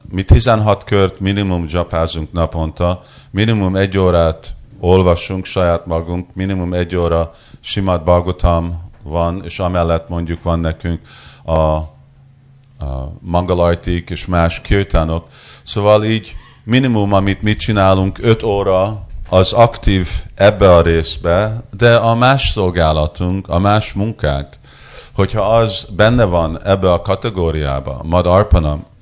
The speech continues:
hogy mi ajánljuk Krishnának, akkor ez nem kirtán.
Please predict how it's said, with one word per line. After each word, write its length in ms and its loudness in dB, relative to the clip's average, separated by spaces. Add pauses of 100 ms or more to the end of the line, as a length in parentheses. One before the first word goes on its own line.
(160)
hogy 180 -6
mi 80 -2
ajánljuk 560 2
Krishnának, 680 -6 (240)
akkor 440 2
ez 340 2 (240)
nem 480 2
kirtán. 560 -6